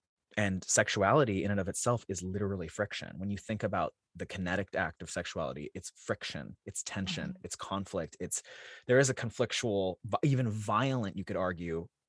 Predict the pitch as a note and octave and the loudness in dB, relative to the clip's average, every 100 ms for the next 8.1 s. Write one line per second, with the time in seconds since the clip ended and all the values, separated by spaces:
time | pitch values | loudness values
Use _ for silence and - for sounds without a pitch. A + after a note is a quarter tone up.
0 | _ _ _ _ _ _ _ _ - G#2 | _ _ _ _ _ _ _ _ -10 -4
1 | G2 F2+ G2 F#2 E2+ - - F#2+ - - | -2 0 0 0 -4 -8 -4 -4 -2 -2
2 | D2+ D2 C#2+ F2 - - - - A3+ G#3+ | -2 -2 -4 -8 -12 -20 -18 -10 -2 4
3 | C#3+ B2+ - - _ _ _ F2 A#2 G#2+ | 6 4 -2 -10 _ _ _ -4 0 4
4 | A2+ G#2 - G#2+ - A#2 G2+ G2+ G2 - | 6 6 2 -2 0 2 4 4 2 0
5 | G#2 F#2+ - F#2+ F#2 - C#3+ D3 G#2 E2 | -2 -2 -4 -4 -6 -2 0 0 0 -2
6 | G2 F#2+ G2+ - - G2 G2 - G#2+ B2 | -2 -2 -2 -6 -4 -2 -2 -2 -2 -2
7 | G2+ F#2 F2+ - F#2 F2+ F#2 F2 F2+ F#2 | -2 -2 -2 -2 -4 -4 -2 -2 -2 -4
8 | F#2 | -6